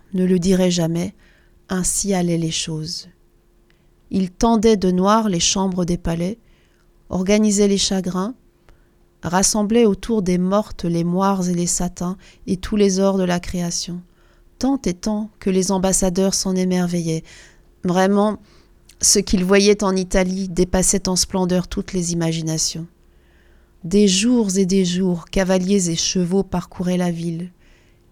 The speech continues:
et les suivaient avec cierges et flambeaux les enguenillés des faubourgs, dans d'autres rues où les mêmes que celles où les années de peste, eux, leurs fils ou leurs pères, s'entassaient aux portes des maisons dans la chaleur accablante des étés,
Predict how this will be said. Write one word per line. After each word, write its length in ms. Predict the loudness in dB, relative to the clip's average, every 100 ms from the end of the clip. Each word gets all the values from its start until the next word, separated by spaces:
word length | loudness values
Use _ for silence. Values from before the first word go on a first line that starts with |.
| -2
et 60 | 2
les 120 | 2
suivaient 420 | 2 4 4 4
avec 240 | 2 2
cierges 440 | 0 2 4 4 2
et 60 |
flambeaux 540 | -4 -2 0 2 2 0 -4 -12 0
les 240 | 2 4
enguenillés 540 | 4 4 4 2 2
des 140 | 2 0
faubourgs, 680 | -2 -2 -2 -2 -4 -6 -10 -20 -20 -14
dans 220 | 0 2 4
d'autres 400 | 2 2 2 2
rues 240 | 4 4
où 100 | 4
les 140 | 4
mêmes 320 | 4 2 2 0
que 120 | -4
celles 320 | -2 0 0
où 60 | -2
les 200 | 0 0
années 220 | 0 0
de 140 | -2
peste, 540 | -4 -4 -2 -2 -6 -6 -2
eux, 180 | -2 -4 -20 -20 -20 -20 -8
leurs 260 | -4 -2 -4
fils 440 | -6 -2 -2 -2 -2
ou 60 |
leurs 220 | 0 0
pères, 460 | -2 -2 -2 -6 -12 _ _ _ _ _ -8
s'entassaient 640 | -4 -2 0 2 4 4
aux 80 | 2
portes 380 | 2 0 0 -2
des 180 | 0
maisons 420 | 2 2 0 0 0
dans 140 | 0
la 120 | 0
chaleur 400 | 0 0 0 0 -2
accablante 640 | -4 -2 0 -2 -2 -4
des 300 | -2 -2 -2
étés, 340 | -4 -6 -8